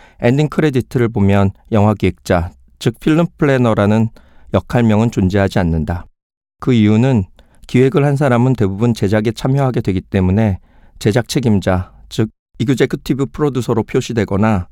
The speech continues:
스토리 정도를 기획한 사람에게 돌아가는 크레디트는 스토리 바이가 되기 때문이다.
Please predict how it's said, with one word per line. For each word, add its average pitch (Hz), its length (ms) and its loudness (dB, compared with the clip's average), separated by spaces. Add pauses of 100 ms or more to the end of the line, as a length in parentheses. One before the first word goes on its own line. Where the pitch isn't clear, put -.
(360)
스토리 180 360 0
정도를 131 480 0
기획한 110 440 0
사람에게 107 440 0
돌아가는 101 480 0
크레디트는 117 720 -2
스토리 - 360 -6
바이가 92 500 -2
되기 87 240 -8
때문이다. 80 580 -6